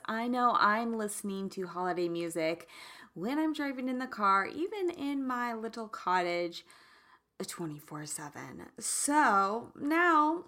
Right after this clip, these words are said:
guys, I know, twenty twenty, I am well aware that things may have been different this year with your finances. But I know I personally am still planning on giving my special loved ones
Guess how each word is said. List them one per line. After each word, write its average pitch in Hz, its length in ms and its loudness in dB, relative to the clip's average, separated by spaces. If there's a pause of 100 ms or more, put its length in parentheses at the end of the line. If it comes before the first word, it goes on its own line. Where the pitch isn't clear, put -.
guys, 262 420 2
I 262 140 -4
know, 220 400 0
twenty 196 360 -4
twenty, 196 440 -6
I 214 220 -4
am 202 200 -4 (380)
well 190 400 0
aware 180 640 0
that 196 180 0
things 294 320 0
may 285 140 0
have 269 200 0
been 226 300 -2
different 214 560 -6
this 156 320 -10
year 160 220 -4
with 170 180 -4
your 165 140 -4
finances. - 880 -4 (420)
But 240 340 4
I 254 300 8
know 269 400 2
I 190 520 4
personally 190 720 -8
am 196 120 -8
still 254 320 -4
planning 240 480 -4
on 214 220 0
giving 202 420 -4 (440)
my 262 400 -6
special 208 680 0
loved 170 300 -2
ones 262 520 -4